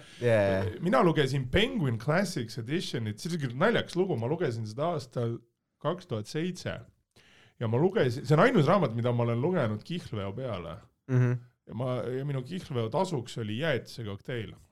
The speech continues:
Speaker 1: Nice.
Speaker 2: Täpselt, jaa, nii odav ma olengi. Ähm, see oli, see oli väga huvitav. Ja see neiu, kes mulle
Speaker 1: Brigitte,
Speaker 2: selle jää-,
Speaker 1: Susanne, kas sa kuulsid?
Speaker 2: Täpselt.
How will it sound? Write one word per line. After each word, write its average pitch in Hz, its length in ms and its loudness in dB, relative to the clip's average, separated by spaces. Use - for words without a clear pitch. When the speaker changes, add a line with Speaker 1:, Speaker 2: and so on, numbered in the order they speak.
Speaker 1:
Nice. 113 220 2
Speaker 2:
Täpselt, 135 320 -4
jaa, 131 220 2
nii 131 160 -2
odav 135 240 -2
ma 120 80 -4
olengi. 107 220 -6
Ähm, 123 680 2
see 220 140 10
oli, 127 80 6
see 190 100 4
oli 220 60 4
väga 226 100 4
huvitav. 202 280 4
Ja 160 100 6
see 196 120 6
neiu, 247 300 6
kes 127 180 0
mulle 139 140 4
Speaker 1:
Brigitte, 151 200 8
Speaker 2:
selle 180 140 10
jää-, 143 80 10
Speaker 1:
Susanne, 165 420 8
kas 127 120 6
sa 127 60 8
kuulsid? 170 360 4
Speaker 2:
Täpselt. 226 360 4